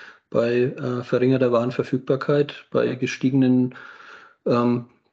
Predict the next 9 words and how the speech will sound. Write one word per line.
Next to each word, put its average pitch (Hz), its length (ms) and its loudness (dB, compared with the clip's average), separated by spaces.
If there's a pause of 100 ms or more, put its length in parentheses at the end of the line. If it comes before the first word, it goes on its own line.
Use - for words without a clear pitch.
(300)
Produktionspreisen, 127 1200 0
ne, 127 160 0
die 120 180 0
Rohstoffpreise 127 840 0
für 127 100 -4
Produzenten 123 840 -2 (260)
explodieren 135 580 -2
ja 139 120 4
förmlich, 139 600 0